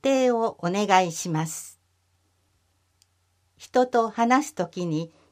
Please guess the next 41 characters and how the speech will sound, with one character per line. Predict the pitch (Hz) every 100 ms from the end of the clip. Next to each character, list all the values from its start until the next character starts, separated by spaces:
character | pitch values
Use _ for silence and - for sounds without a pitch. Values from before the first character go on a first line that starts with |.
| _ _
マ | 220
ス | 247 -
ク | 180
を | 165
口 | 160 - 240
元 | 233 233 220
か | 214
ら | 202
外 | 202 202 220
し | 208
て | - 190
は、 | 156 151 - _ _ _ _
マ | 226
ス | 269
ク | - 165
着 | 165 160 226
用 | 220 214
の | 202 190 190 -
意 | 254
味 | 285 185
が | 151
あ | 147
り | 180
ま | 190 175
せ | -
ん。 | 151 143 _ _ _ _ _ _ _ _ _ _
自 | 185 233
分 | 285 285
が | 269 247
感 | 240 240
染 | 294 269 269
し | 269
て | 262 254
い |
る | 254
か | 254 185
も | 165
し | 160
れ | 175 202
な | 196 185
い | 185